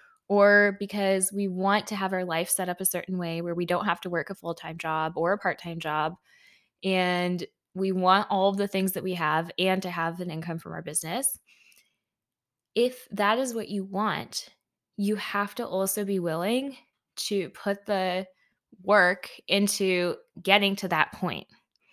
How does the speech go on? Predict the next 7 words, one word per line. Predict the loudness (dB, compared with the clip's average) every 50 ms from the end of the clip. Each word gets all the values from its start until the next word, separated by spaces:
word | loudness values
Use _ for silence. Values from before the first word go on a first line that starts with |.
| _ _ _ _ _ _ -20 -20 _ _ 0
Like, | 4 4 4 4 2 -2 -16 _ _ _ _ _ _ _ _ _ _ _ _ _ _ _ _ _ _ _ _
you | -6 -6 -6 -6
can't | -4 -4 -2 -2 -2 -4 -4
get | -2 -2 -2 -2
to | -2 -2
that | 0 0 0 0 -2
point | -2 2 4 4 4 4 2